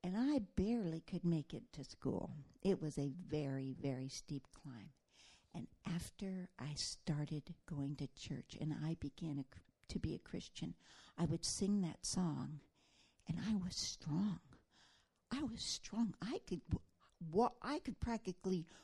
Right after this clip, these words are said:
run up that hill. And I don't know if it was my body, my soul, or my spirit,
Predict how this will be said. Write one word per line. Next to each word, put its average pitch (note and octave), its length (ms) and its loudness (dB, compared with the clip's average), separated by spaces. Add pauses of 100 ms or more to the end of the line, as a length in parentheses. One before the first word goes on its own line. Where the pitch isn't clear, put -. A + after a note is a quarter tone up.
run E3+ 680 2
up D#3 200 -2
that - 220 -6 (140)
hill. - 260 -4 (340)
And G#3 120 0
I C#4 120 2
don't C#4 280 8
know A#3 260 10
if B3 80 0
it A3 80 2
was E3+ 140 -4
my E3 180 2
body, B3 500 0
my D#3 200 4
soul, A#3+ 520 2
or F#3 80 4
my B2 160 -2
spirit, B3 580 4